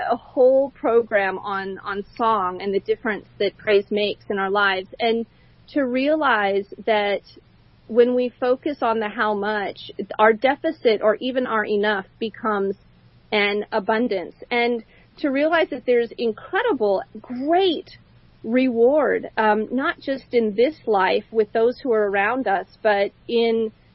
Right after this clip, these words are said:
for eternity, and, and that he focuses on not just on those who know me, but those who don't know me. And Thanksgiving, you know, people think of Christmas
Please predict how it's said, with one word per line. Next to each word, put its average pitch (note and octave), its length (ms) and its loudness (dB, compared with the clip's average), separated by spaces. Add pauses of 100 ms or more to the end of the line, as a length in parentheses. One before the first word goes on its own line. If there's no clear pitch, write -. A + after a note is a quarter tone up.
(200)
for A3 520 2 (160)
eternity, A#3+ 960 0
and, A3+ 460 0 (180)
and A#3 240 2
that A3 300 2 (420)
he C#4+ 240 -6
focuses C#4 640 -6
on G#3+ 260 0 (280)
not C#4+ 340 -2
just C#4+ 300 -4
on A#3 200 0
those A3 320 2 (140)
who B3 140 -2
know G#3+ 280 0
me, F#3+ 400 -4
but A#3 160 0
those A3+ 300 2
who A3+ 280 -4 (180)
don't B3+ 400 4 (120)
know G#3+ 320 0
me. F3 320 -6 (380)
And A#3 240 0 (180)
Thanksgiving, D4+ 720 -2 (100)
you B3+ 160 -4
know, B3 100 2
people D4+ 340 -4
think D#4 220 -2
of G#3+ 160 0
Christmas - 640 -2